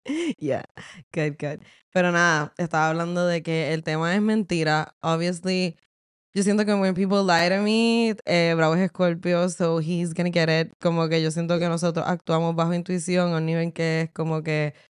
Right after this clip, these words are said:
un poco tóxico y obsesivo. Y también yo siento que nos limitamos de,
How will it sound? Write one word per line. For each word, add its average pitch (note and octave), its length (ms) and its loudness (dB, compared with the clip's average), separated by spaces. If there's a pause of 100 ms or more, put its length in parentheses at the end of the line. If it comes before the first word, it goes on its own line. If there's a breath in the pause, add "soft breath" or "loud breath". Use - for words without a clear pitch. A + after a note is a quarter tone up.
(260)
un F3+ 140 -2
poco F#3 300 2
tóxico E3 640 0
y E3 100 2
obsesivo. D#3+ 520 -2
Y D#3 60 2
también D3+ 240 -2
yo D3+ 80 -2
siento E3 260 -2
que E3 100 0
nos D#3 140 0
limitamos D#3 680 0
de, D3 640 0